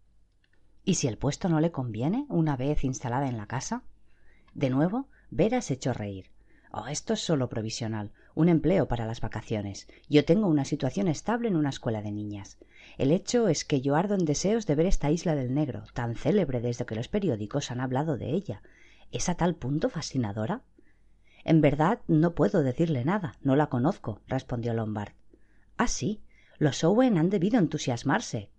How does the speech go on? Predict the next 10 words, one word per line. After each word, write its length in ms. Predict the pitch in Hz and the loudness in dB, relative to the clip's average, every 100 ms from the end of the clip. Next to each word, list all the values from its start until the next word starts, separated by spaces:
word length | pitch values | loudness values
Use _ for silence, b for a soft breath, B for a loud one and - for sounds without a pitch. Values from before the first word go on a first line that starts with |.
| - | 0
¿Cómo 220 | 220 294 | 4 6
son? 320 | - 107 92 b b b | 4 -4 -8 b b b
Dígame 380 | 220 220 135 120 | 6 8 6 2
algo 200 | 120 120 | -2 0
de 200 | 120 117 | 0 0
ellos". 480 | 113 107 110 - - - - - - - | -2 -4 -8 -10 -18 -20 -20 -20 -20 -12
Lombard 440 | - 147 202 240 240 | 0 4 4 2 0
reflexionó 540 | 165 151 - 135 123 | 0 0 2 0 0
un 100 | 113 | -2
instante. 640 | 113 - 113 107 110 104 | -4 -4 -4 -4 -6 -10